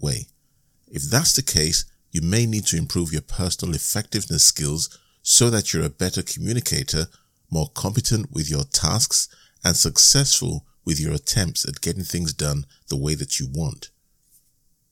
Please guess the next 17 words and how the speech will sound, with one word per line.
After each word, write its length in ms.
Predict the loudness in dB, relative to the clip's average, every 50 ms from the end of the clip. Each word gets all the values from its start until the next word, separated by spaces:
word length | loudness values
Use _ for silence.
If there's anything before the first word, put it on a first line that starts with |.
| _ _ _ _ _ _ _ _ -2
Now, 260 | -2 0 -2 -2 -6 _ _ _ -2
personal 400 | 0 0 0 0 -2 0 2 2
effectiveness 840 | 4 4 4 2 0 0 -2 -4 -4 -2 -2 -2 0 0 0 0 -2 -10 _ _ _ _ _
isn't 440 | 2 4 4 4 2 2 0 -2 -4 -10 _ 0
something 720 | 4 6 6 6 4 2 0 -2 -2 -2 -2 -2 -4 -4 -2
most 300 | 0 0 0 0 -2 -2
people 180 | -2 -2 -2
consider 540 | -2 -2 -2 2 2 4 4 2 2 0 -4 -4 -4
on 120 | -2 -2 0
a 100 | 0 0
regular 380 | 0 -2 -2 -2 -2 -4 -4
basis. 560 | -2 -2 -2 0 0 0 0 0 -2 -6 -8 -8 _ _ _ _ _ -12 -6
I 60 | -4
mean, 140 | -4 -4 -4 -6
why 420 | -8 -8 -6 -6 -4 -4 -4 -4
would 500 | -4 -4 -6 -4 -4 -4 -4 -6 -8 -10
you? 200 | -10 -10 -10 -10